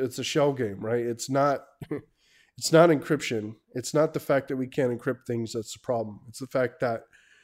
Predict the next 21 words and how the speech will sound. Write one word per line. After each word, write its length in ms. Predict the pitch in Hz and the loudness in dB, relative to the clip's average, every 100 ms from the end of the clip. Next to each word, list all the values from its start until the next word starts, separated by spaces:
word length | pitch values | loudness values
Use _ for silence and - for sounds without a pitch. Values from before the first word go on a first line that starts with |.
| _ _ | _ _
we 80 | 131 | 4
don't 160 | 151 143 | 6 6
have 160 | 143 | 4
enough 260 | 135 127 - | 2 0 0
coverage 580 | - 165 143 127 113 - | 2 4 4 2 0 -2
of 160 | 131 123 | -2 0
the 120 | 131 | -2
unencrypted 640 | 131 147 127 123 - 98 | 0 0 0 -4 -6 -14
stuff. 420 | - 104 - - _ _ _ - | -12 -12 -14 -20 _ _ _ -2
We 120 | 135 | 6
don't 240 | 156 156 | 6 6
speak 380 | - - 139 135 139 | 2 0 0 0 2
Arabic, 460 | 135 117 92 - - - | 2 2 -2 -14 -20 -20
<laughs> 220 | _ - | _ -2
right? 180 | 156 127 - - - _ _ | 0 0 -6 -20 -20 _ _
It, 180 | 156 151 160 | -2 -2 0
we 140 | 147 | 4
don't 280 | 147 165 160 | 8 6 4
speak 340 | - - 151 | -2 2 2
the 100 | 147 | 2
languages 800 | 131 135 135 131 135 127 123 - | 2 4 4 2 0 0 -4 -8